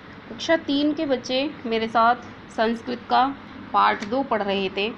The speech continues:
संस्कृत वर्णमाला। बच्चों, संस्कृत वर्णमाला में हम स्वरों को पढ़ चुके थे, यहाँ तक हमने पढ़ लिया था,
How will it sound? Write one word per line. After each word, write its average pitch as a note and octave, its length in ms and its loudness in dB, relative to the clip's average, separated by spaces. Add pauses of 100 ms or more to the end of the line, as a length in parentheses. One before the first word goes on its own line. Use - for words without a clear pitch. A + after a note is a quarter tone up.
(560)
संस्कृत A3 540 -2 (720)
वर्णमाला। G3+ 880 2 (720)
बच्चों, D#4 360 -2
संस्कृत A#3+ 500 -2
वर्णमाला C#4+ 520 4
में D4 240 0
हम D4+ 360 2 (220)
स्वरों A#3+ 280 6
को C#4 260 0
पढ़ A3 180 4
चुके A3 380 -4
थे, C#4 120 -2 (200)
यहाँ G3+ 260 0
तक G#3 160 0
हमने G3+ 220 -2
पढ़ G3 200 -2
लिया A3+ 320 2
था, C4+ 280 -2